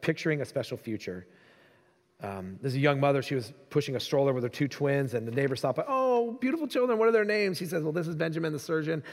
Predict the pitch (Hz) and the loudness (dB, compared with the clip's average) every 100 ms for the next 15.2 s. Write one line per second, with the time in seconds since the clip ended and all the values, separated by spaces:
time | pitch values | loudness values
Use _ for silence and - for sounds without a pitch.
0 | - 151 143 135 135 131 127 123 117 113 | -6 -2 0 2 2 2 -2 -2 -2 -2
1 | 127 156 - - - - 127 127 127 123 | -2 -4 -6 -12 -6 2 4 6 6 4
2 | - - - 151 151 156 143 147 170 190 | 0 -4 6 6 10 10 10 10 10 10
3 | 180 156 170 175 190 240 247 226 190 208 | 10 10 6 6 10 12 12 10 8 6
4 | 262 285 269 185 233 - 214 196 180 185 | 8 8 4 4 2 4 2 2 4 4
5 | 170 160 165 170 143 151 139 165 180 214 | 4 2 0 0 0 0 2 4 6 6
6 | 294 277 269 269 247 240 294 269 175 220 | 6 6 6 6 2 0 2 2 0 -4
7 | - - - 190 202 202 220 226 190 190 | -14 -16 2 6 10 10 8 6 4 4
8 | 208 208 202 208 233 247 - - - 180 | 2 2 2 4 2 -2 -6 -2 2 4
9 | 180 180 156 180 151 165 165 170 156 - | 6 4 6 2 4 4 6 4 -2 -10
10 | - - _ _ _ _ _ - - _ | -16 -20 _ _ _ _ _ -20 -20 _
11 | _ 151 160 156 147 - 143 135 147 160 | _ 8 10 10 8 2 2 4 4 4
12 | 165 160 143 143 143 143 143 135 - _ | 4 2 2 2 0 -2 -6 -10 -20 _
13 | _ - - 135 - - 147 135 139 - | _ -10 -4 -4 -4 -2 2 2 0 -6
14 | - 143 135 131 127 127 - - 120 131 | -8 -4 -2 -2 -2 -4 -6 -8 -6 -6
15 | 123 123 | -8 -10